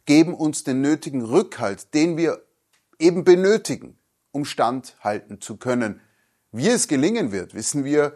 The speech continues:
mit dem heutigen Tag auch noch nicht genau, aber wir wollen und wir werden Wege finden, gemeinsam mit Ihnen. Ich danke gerade jenen, die uns in diesen Weihnachtswochen unterstützt haben oder es noch tun werden.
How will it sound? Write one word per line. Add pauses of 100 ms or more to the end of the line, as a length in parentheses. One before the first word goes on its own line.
(300)
mit
dem
heutigen
Tag
auch
noch
nicht
genau,
aber
wir
wollen
und
wir
werden
Wege
finden, (540)
gemeinsam (500)
mit
Ihnen. (1500)
Ich
danke (1200)
gerade
jenen,
die
uns
in
diesen
Weihnachtswochen
unterstützt
haben
oder
es
noch
tun
werden.